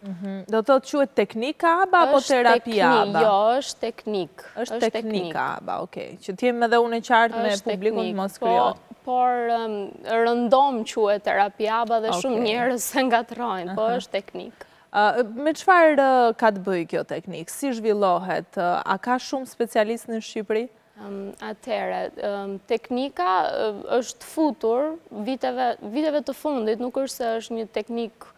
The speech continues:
Speaker 2: ë, shumë e zhvilluar tek ne, por, ë, kemi fatin e mirë që kohëve të fundit të kemi specialistë që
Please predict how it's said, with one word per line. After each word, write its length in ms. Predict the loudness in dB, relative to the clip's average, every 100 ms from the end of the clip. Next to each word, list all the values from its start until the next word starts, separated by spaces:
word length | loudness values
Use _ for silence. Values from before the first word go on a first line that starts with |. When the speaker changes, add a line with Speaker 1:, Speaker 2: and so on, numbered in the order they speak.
| _ _ _ _ _ _
Speaker 2:
ë, 120 | -4 -2
shumë 300 | -2 2 2
e 40 |
zhvilluar 600 | 0 -2 0 4 4 4
tek 240 | 0 -4 -4
ne, 380 | -4 -2 -2 -6 -10 _
por, 400 | 2 4 4 4
ë, 280 | 4 4 2
kemi 240 | -2 -2 2
fatin 380 | 2 2 0 -2
e 60 |
mirë 420 | 0 0 0 -2 -2
që 200 | -2 -2
kohëve 360 | 2 4 4 -2
të 80 | -8
fundit 440 | -6 -4 -2 -4
të 80 | -6
kemi 460 | -4 -4 -2 -2 -2 -4
specialistë 920 | -4 -6 0 0 0 -4 -4 -6 -4
që 340 | 0 2 2